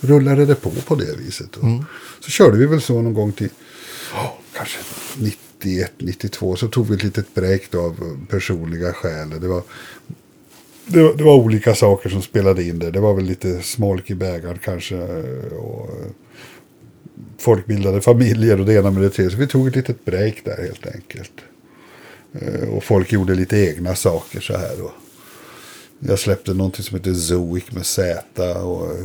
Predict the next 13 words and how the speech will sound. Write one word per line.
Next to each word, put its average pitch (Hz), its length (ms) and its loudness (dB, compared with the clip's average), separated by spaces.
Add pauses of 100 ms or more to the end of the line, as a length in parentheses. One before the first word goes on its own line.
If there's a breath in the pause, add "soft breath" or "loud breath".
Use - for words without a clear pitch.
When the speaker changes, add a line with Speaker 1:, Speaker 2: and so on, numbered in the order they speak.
(140)
Speaker 1:
höll 95 160 -4
på 95 120 -8
att 92 80 -4
greja 90 340 -4
lite. 87 360 -10
Och, - 240 -10 (460)
ja, - 380 -12 (840 loud breath)
pang, 196 260 6
helt 143 120 -4
plötsligt 123 320 2
så 113 100 -2
skulle 113 280 -2
vi, 110 180 0